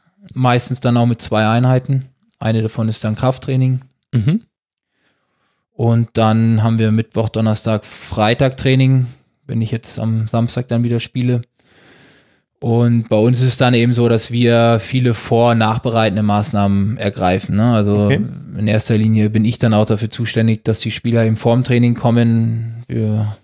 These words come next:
Speaker 1: bestellen die Jungs dann eben eine Stunde vorher ein, machen mit denen dann ihr Präventionsprogramm, ihre Trainingsvorbereitung. Da achte ich eben schon dann auch drauf, dass gerade jetzt die jüngeren Spieler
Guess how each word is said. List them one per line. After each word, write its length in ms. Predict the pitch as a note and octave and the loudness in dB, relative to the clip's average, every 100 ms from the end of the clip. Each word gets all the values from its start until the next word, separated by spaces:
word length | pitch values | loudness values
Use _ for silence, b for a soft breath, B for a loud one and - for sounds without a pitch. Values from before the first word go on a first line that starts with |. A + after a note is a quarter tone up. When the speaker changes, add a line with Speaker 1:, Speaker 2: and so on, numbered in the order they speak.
| _ - | _ -8
Speaker 1:
bestellen 380 | - A#2 A2 | -4 2 4
die 160 | A2+ A2 | 4 4
Jungs 240 | A2 A2+ | 2 0
dann 180 | - G#2+ | 0 0
eben 220 | G#2+ A2 | 2 2
eine 80 | A2 | 0
Stunde 320 | G#2 A2+ A2 | -2 -2 -2
vorher 400 | G#2+ A#2 A2 G#2+ | 0 0 2 2
ein, 400 | G#2+ A#2+ B2 A#2+ | 2 2 2 2
machen 240 | A2+ A2 A#2 | 0 0 -2
mit 160 | A2+ | -2
denen 160 | A#2 A2+ | -2 0
dann 120 | A2 | 0
ihr 100 | A2 | 0
Präventionsprogramm, 1200 | A2+ A#2+ A#2 A#2 - B2 A#2+ A#2 A2+ A2+ A2+ A2+ | -2 0 0 0 0 0 0 -4 -2 0 2 0
ihre 180 | B2 A2 | -2 -6
Trainingsvorbereitung. 1080 | G#2+ B2 A#2+ A#2+ B2 A#2 A2+ A2+ A2 A2+ A2 B B B B B - | -4 0 0 0 -2 0 2 2 2 0 -2 B B B B B -2
Da 220 | A#2 A#2 | 0 2
achte 200 | - A#2+ | 0 0
ich 60 | |
eben 140 | A2+ G#2+ | 0 2
schon 280 | A2 A2+ A2+ | 2 2 2
dann 160 | A2+ | 2
auch 400 | G#2 G2+ F#2 A2 | 0 -4 -4 -6
drauf, 320 | - A2+ A2 | -2 0 0
dass 320 | A#2 G#2+ - - | 0 -2 -4 -4
gerade 340 | G#2 A2+ A2 | 0 2 2
jetzt 360 | G#2+ - - A2 | 0 -4 -10 -6
die 100 | G#2+ | -2
jüngeren 380 | A2+ A#2+ A#2 | 2 2 0
Spieler 560 | A2+ - A#2 A2+ A2+ | -2 -4 -2 0 0